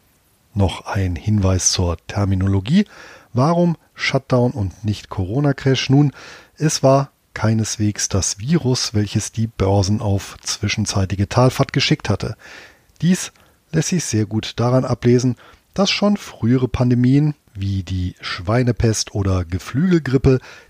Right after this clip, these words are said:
die Kapitalmärkte vergleichsweise kalt gelassen haben.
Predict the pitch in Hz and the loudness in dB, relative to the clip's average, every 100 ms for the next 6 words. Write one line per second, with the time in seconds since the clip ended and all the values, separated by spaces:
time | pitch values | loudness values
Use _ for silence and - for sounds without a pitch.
0 | - 156 - 202 - 107 101 101 101 135 | -8 -4 0 -2 0 0 2 2 0 -2
1 | - 156 110 92 - - 101 101 123 - | -2 -4 -2 -4 -4 -2 -2 0 -2 -4
2 | _ _ - - 98 - 92 - - 110 | _ _ -8 -4 -2 -4 -8 -8 -8 -6
3 | 87 95 | -6 -8